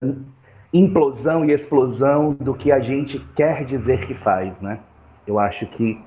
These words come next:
nessa insistência que é, tá todo tempo dizendo, "Eu faço a minha arte, eu quero dizer que eu danço, que eu crio, que eu,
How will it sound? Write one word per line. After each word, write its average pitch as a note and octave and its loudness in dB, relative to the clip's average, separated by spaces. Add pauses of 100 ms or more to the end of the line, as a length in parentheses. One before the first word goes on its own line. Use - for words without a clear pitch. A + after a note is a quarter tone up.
(540)
nessa B2+ 0
insistência C#3+ -2
que G#2 -2
é, A2 0 (840)
tá A2 -10
todo D#3 2
tempo C#3+ 0
dizendo, A#2 -2
"Eu C3+ 2
faço C3 -4
a G#2+ 0
minha G#2+ -2
arte, G#2 -4
eu G#2 -4
quero A2+ -2
dizer A2 -2
que A#2+ -2
eu B2+ 2
danço, B2+ -2
que A2+ -6
eu B2 -2
crio, A#2 2
que G#2 -8
eu, A2 -2